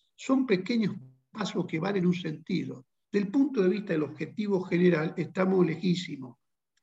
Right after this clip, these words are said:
Lo mismo en materia de la discusión, y esto que en algún momento decíamos, Juan,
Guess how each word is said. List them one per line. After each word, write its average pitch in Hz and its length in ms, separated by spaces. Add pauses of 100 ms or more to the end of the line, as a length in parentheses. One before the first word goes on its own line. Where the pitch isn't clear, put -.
(300)
Lo 175 160
mismo 247 320
en 202 120
materia 190 460
de 170 80
la 151 80
discusión, 160 800 (240)
y 180 60
esto 180 220
que 156 100
en 151 80
algún 175 180
momento 175 380
decíamos, 160 400
Juan, 170 220